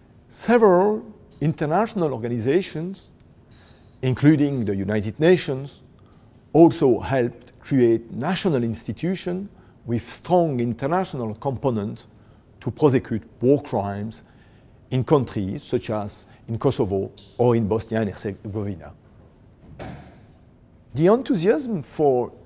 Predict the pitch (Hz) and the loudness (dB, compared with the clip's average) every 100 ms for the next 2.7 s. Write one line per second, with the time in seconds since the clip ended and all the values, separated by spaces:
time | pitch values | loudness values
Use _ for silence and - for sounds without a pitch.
0 | - 135 127 135 254 269 185 143 - 185 | -8 -4 -2 0 0 0 -2 -2 0 2
1 | 135 110 143 - 110 123 - - _ _ | 0 0 -2 -2 -8 -10 -14 -20 _ _
2 | 180 165 170 151 151 190 | 0 2 2 0 -2 -4